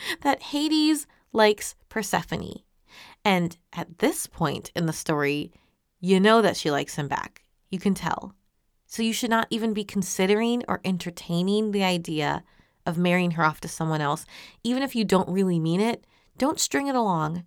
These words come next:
Like, if you were a really great brother, you would cut that and, like, nip it in the bud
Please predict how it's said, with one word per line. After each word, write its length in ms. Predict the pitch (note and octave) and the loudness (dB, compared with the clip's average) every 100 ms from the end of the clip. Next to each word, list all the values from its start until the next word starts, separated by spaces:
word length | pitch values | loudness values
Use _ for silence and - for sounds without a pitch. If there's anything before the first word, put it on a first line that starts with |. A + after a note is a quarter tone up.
| _ _ _ _ _ | _ _ _ _ _
Like, 180 | G#3 G3+ | -4 -2
if 140 | G3 A#3 | -4 0
you 120 | B3+ | 2
were 140 | B3+ | 2
a 60 | C4 F#3+ | 0 -2
really 320 | G3+ B3+ A#3 | 0 2 0
great 340 | G3 G3+ - | 0 0 2
brother, 420 | F#3 E3 D3+ D3+ - | 0 2 2 0 -4
you 140 | F3 | -2
would 140 | F3+ E3+ | -2 -2
cut 240 | - - | -4 0
that 320 | D#3 D3 - - - - | 2 2 0 -18 -20 -6
and, 180 | E3+ D#3 | -4 -2
like, 240 | D3 - | -4 -2
nip 240 | F3 F#3 F#3 | 0 0 0
it 60 | |
in 100 | F3 | 0
the 60 | D#3+ | 2
bud 360 | D3 - - | 2 0 -2